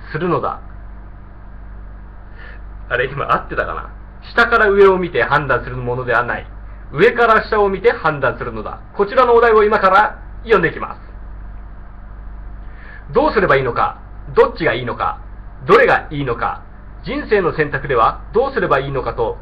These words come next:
迷うことがあります。選択に迷い、判断に苦しむ時です。人に聞いてみたり、判断を伺ってみたり、という手段がありま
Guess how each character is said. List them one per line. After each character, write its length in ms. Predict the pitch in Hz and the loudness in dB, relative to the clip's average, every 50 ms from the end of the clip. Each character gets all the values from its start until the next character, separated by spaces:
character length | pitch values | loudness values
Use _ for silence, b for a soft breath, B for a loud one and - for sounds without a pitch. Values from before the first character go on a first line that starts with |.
| - - | -12 -4
迷 160 | 127 127 147 196 | 0 2 4 4
う 80 | 233 233 | 4 4
こ 100 | 156 151 | 2 -2
と 80 | 165 | 2
が 300 | 175 - - - - - | 4 4 4 2 0 -2
あ 40 | 120 | -4
り 100 | 120 120 | -4 -4
ま 160 | 107 98 - - - - - - - - B B B B B B - | -6 -8 -10 -10 -14 -16 -16 -16 -16 -14 B B B B B B 0
す。 40 | - | 2
選 160 | 220 254 262 | 2 4 4
択 180 | 254 240 220 226 | 2 2 2 2
に 80 | 208 202 | 2 4
迷 160 | 185 170 156 139 120 | 4 6 6 4 2
い、 140 | 101 - - - - | 0 -6 -12 -16 -16
判 260 | - - 233 262 254 226 | -2 0 0 0 2 2
断 160 | 220 196 185 | 2 2 2
に 100 | 196 196 | 2 0
苦 160 | - 165 156 | 0 -2 -4
し 80 | - 175 | -4 -4
む 120 | 147 - | -6 -6
時 160 | 131 110 117 | -8 -10 -10
で 100 | 87 73 | -12 -14
す。 60 | - - - - - - - - B B B B B B B B B B - - - - | -14 -16 -18 -18 -16 -16 -16 -14 B B B B B B B B B B -18 -18 -14 -8
人 120 | - 269 | -6 -4
に 80 | 262 247 | -4 -4
聞 140 | 170 233 233 | -4 -4 -2
い 20 | |
て 80 | 233 220 | -2 0
み 80 | 214 | 0
た 80 | 180 165 | 0 0
り、 240 | 123 147 196 - - - | -2 -2 -6 -12 -14 -16
判 320 | - - 208 233 247 247 214 | -4 0 2 2 2 4 4
断 240 | 185 165 143 135 | 4 4 4 4
を 180 | 131 143 143 - - | 2 0 0 0 -6
伺 260 | 151 147 - 196 170 | -8 -4 -2 0 2
っ 160 | 185 185 - - | 2 0 0 -4
て 80 | 175 | -6
み 120 | 160 143 - | -4 -2 -2
た 80 | 113 | -2
り、 180 | 107 127 165 - - - - - - | -2 -4 -8 -12 -14 -18 -18 -18 -8
と 580 | - 214 214 214 214 214 208 208 208 202 180 180 | -4 -2 -2 0 0 0 0 0 -2 -2 -4 -6
い 120 | 180 180 185 | -6 -6 -6
う 200 | 190 185 185 185 | -4 -4 -6 -6
手 60 | - | 0
段 220 | 202 196 170 160 170 | 2 2 2 4 2
が 140 | 196 - - | 2 2 2
あ 40 | |
り 80 | 139 120 | 0 0
ま 160 | 101 87 - | -2 -6 -6